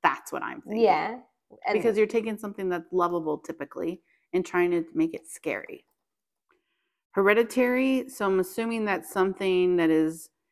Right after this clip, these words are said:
Speaker 1: being passed on, some sort of demons. That's what I'm feeling that one is.
Speaker 2: Okay. Uh, uh, uh, the best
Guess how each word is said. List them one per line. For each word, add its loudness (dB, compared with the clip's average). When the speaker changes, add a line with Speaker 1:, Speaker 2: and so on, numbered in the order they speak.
Speaker 1:
being 6
passed -4
on, 4
some -4
sort -2
of -2
demons. 2
That's -10
what -12
I'm -12
feeling -18
that -12
one -18
is. -16
Speaker 2:
Okay. -6
Uh, -16
uh, -12
uh, -12
the -12
best -10